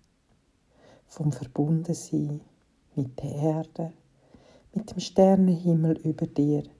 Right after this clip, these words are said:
und diesen flackernden Flammen, wo so viel versprechen? Du hast schon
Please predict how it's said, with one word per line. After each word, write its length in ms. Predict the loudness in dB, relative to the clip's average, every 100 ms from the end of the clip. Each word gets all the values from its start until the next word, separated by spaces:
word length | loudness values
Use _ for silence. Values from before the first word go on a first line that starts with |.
| _ _ _ -20 -20 _ _ _ _ _ _ -10
und 320 | -8 -8 -6
diesen 240 | -4 -4
flackernden 880 | -6 0 0 0 -4 -8 -4 -4 -4
Flammen, 680 | -2 0 0 0 -2 -2 -6 _ _ _ _ _ _
wo 80 | -8
so 180 | -4 -4
viel 420 | -2 0 0 0 -4 -6
versprechen? 960 | -4 -4 -6 -6 -8 -8 -12 -12 -10 -10 -12 _ _ _ _ _ _ _ _ _ _ _ _ _ _ _ _ _ _ _ _ _ _ _ _ _ _ _ _ _ _ _ _ _ _ _ _ _ _ _ _ _ _ _ _ _ _ _ _ _
Du 120 | -8 -6
hast 320 | -4 -6 -4
schon 220 | -4